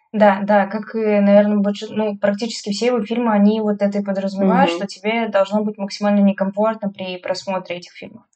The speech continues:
Speaker 2: Да, а потом вот я посмотрела
Speaker 1: <clears throat>
Speaker 2: "Прочь", и мне тоже понравилось.
Speaker 1: Мгм.
Speaker 2: Но я помню просто, как мы охреневали с Антоном с,
Speaker 1: Да.
Speaker 2: с "Мы", и мы такие:
Speaker 1: Что, да, да.
Speaker 2: "А? Что происходит?"
Speaker 1: Да, да, да.
Speaker 2: Просто
Speaker 1: Да, да,
Speaker 2: вот.
Speaker 1: да.
Speaker 2: Да, но,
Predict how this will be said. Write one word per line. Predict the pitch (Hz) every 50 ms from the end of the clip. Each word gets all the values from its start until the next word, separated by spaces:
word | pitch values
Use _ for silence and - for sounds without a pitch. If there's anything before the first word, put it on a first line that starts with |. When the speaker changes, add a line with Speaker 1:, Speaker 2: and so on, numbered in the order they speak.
| _ -
Speaker 2:
Да, | 185 185 180 175 160 143
а | 185
потом | - 196 190 - 208 240 285
вот | 285 277 285
я | 220 190
посмотрела | - - 214 - 202 196 - 196 190 190 190
Speaker 1:
<clears throat> | 185 -
Speaker 2:
"Прочь", | - 175 180 190 220 254 - - - _ _ _ _ _ _ _ _ _ -
и | 190 196
мне | 196 190 185
тоже | 190 190 185 185 185 185
понравилось. | 190 175 170 170 165 175 202 240 269 269 247 208 190 196 - - _ -
Speaker 1:
Мгм. | 226 233 233 226 208 208 208 220 233
Speaker 2:
Но | 208
я | 208 208
помню | 214 247 262 277 262 247
просто, | 226 220 220 - 214
как | - 196 202
мы | 214 196 190
охреневали | 185 - - 185 185 180 180 175 175 170 165 165 160 - -
с | - - -
Антоном | 165 160 165 - 170 165 165 160 143 156
с, | 151 - -
Speaker 1:
Да. | 220 214 214 185
Speaker 2:
с | 202 196 -
"Мы", | 190 190 196 208 240 269 302 339 - - _ _ _ _
и | - 202 190 190
мы | 175 180 185 196 196 190 165
такие: | - 180 131 - 180 170 - - - 135 - _ - - - - - - - - _ -
Speaker 1:
Что, | - - - - 233 233 233 226
да, | 214 233 -
да. | - 453 508 - - _ _ _ _ - - -
Speaker 2:
"А? | - - - -
Что | - - - - - - - 196 196 196
происходит?" | - 233 214 202 196 208 202 196 202 208 214 196
Speaker 1:
Да, | 196
да, |
да. | 196
Speaker 2:
Просто | - - - - - 190
Speaker 1:
Да, | 196 -
да, | 180
Speaker 2:
вот. | 175 160 147 - -
Speaker 1:
да. | - -
Speaker 2:
Да, | - 180 190 180 175 175 165 -
но, | 180 202 214 226 233 240 240